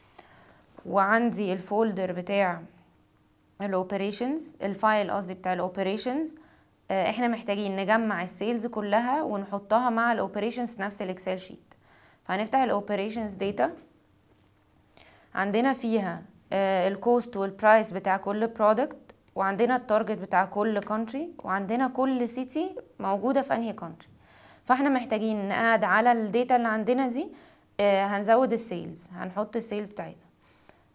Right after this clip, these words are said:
فهنعمل كده باننا ن، ن، نيجي عند data ونعمل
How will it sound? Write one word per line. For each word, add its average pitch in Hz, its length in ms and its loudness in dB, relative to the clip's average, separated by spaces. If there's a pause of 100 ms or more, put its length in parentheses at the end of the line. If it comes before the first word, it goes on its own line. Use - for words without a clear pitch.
فهنعمل 220 560 0
كده 202 240 0
باننا 190 600 -4 (300)
ن، 190 140 -6 (680)
ن، 185 460 -4
نيجي 208 220 -2
عند 185 200 -2
data 208 300 -4
ونعمل 202 600 -4